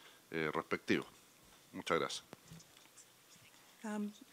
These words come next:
Speaker 2: Minister, just a few more questions or observations from me. I, like Commissioner Cavallaro, welcome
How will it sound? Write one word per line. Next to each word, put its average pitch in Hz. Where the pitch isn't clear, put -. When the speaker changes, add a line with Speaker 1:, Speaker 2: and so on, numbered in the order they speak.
Speaker 2:
Minister, 226
just 233
a 226
few 233
more 208
questions 202
or 196
observations 175
from 180
me. 175
I, 170
like 196
Commissioner 196
Cavallaro, 175
welcome 185